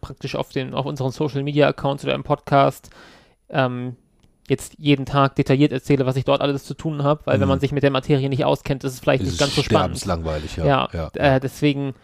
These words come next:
Speaker 1: die, ich gebe vielleicht ein und, mal den einen oder anderen kurzen Einblick, aber alleine das sind ja so fünfzig Stunden, äh, pro Woche.
Speaker 2: Mhm.
Speaker 1: Mindestens. Eher ein bisschen mehr. Ähm, und das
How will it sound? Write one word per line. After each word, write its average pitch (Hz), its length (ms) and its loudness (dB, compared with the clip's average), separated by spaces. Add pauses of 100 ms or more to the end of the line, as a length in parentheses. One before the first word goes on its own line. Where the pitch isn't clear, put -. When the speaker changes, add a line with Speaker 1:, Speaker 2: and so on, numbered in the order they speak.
(300)
Speaker 1:
die, 131 300 -4 (300)
ich - 300 -14
gebe 135 380 -2
vielleicht 143 280 2
ein 160 180 0
und, 147 280 -4
mal 147 100 2
den 139 100 0
einen 156 160 0
oder 147 140 -2
anderen 135 240 -2
kurzen 151 320 2
Einblick, 143 600 0
aber 131 240 2 (160)
alleine 131 380 2
das 143 340 2
sind 139 160 -4
ja 139 140 4
so 135 300 2 (180)
fünfzig 143 480 -4
Stunden, 123 560 -6 (420)
äh, 135 380 -4
pro 135 240 -6
Woche. 139 380 -4 (480)
Speaker 2:
Mhm. 87 360 -6
Speaker 1:
Mindestens. 127 680 -2 (100)
Eher 139 160 2
ein 127 80 -2
bisschen 131 300 -6
mehr. 127 320 -2 (480)
Ähm, 123 340 -4 (320)
und 139 240 -8
das - 220 -6